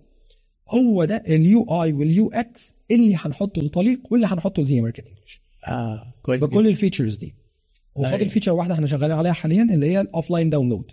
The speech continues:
Speaker 1: دي اللي احنا شغالين عليها في الوقت الحالي، الأسبوع ده احنا بنتستها.
Speaker 2: حلو.
Speaker 1: ثم هنبدأ نعمل إيه؟ ن-، نعمل أبديت إن شاء الله.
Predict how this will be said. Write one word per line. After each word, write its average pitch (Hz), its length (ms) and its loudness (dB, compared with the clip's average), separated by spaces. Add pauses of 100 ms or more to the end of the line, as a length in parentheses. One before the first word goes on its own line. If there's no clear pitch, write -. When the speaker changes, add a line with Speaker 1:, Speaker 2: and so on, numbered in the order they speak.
Speaker 1:
دي 147 120 0
اللي 185 80 2
احنا 185 80 0
شغالين 160 240 -2
عليها 175 220 0
في - 60 -8
الوقت 175 260 -2
الحالي، 196 520 0 (140)
الأسبوع 135 320 0
ده 170 80 -4
احنا 160 140 -6
بنتستها. 135 580 -4 (300)
Speaker 2:
حلو. 139 260 -2
Speaker 1:
ثم 254 120 4
هنبدأ 208 360 0
نعمل 175 320 0
إيه؟ 156 280 -4 (100)
ن-، 135 300 -2
نعمل 156 300 0
أبديت 123 340 -2
إن 127 40 -8
شاء - 180 -14
الله. - 120 -20